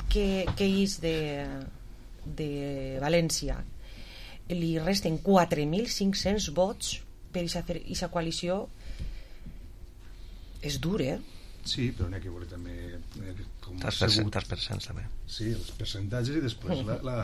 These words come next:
Speaker 2: la, la baixada de vot que ha hagut de l'esquerra, perquè no, no, no ha sigut únicament a, a Més País, ha sigut també al psoe, ha sigut també a Podem,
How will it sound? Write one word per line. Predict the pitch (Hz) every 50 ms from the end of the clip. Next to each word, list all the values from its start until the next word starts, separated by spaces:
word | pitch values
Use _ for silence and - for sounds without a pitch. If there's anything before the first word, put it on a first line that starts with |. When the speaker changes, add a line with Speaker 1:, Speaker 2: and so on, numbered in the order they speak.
| - -
Speaker 2:
la, | 110 - - - - - - - - 107
la | - 90
baixada | - 87 95 - - 87 87
de | 90
vot | 80 82 90 - -
que | - 90
ha |
hagut | 82 85 82 82
de | 82 82
l'esquerra, | - - - - 107 123 143 - -
perquè | - 90 90 90
no, | 90 87 87 98
no, | 104 107
no | 107 101
ha | -
sigut | - - 110 95 98 95
únicament | 95 98 98 90 90 87 87 87 85
a, | 85 82 82 85 - - - - - -
a | 98
Més | 95 92 90 -
País, | - - - 110 - - -
ha | 92 -
sigut | 95 90 85 -
també | 82 85 80 80 80 80
al | 80 82
psoe, | - - 120 120 131 131
ha | 135 127
sigut | - 92 90
també | - 85 90 87 87
a | 80 -
Podem, | - - 90 92 107 113 123 131 135